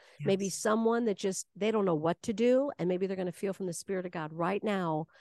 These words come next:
Speaker 1: through your prayer what God wants them to do.
Speaker 2: Yes, absolutely.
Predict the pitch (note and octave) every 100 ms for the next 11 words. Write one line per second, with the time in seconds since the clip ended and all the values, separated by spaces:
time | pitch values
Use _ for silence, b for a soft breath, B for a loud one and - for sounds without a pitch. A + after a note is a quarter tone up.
0 | b - - G3+ G#3+ G#3+ - G3+ F3 E3
1 | D#3+ E3 D#3 E3 D#3+ D#3+ D#3 D#3 E3 D#3
2 | _ _ _ _ - D#3 D3+ C3 - D#3
3 | - D#3 D3 C#3+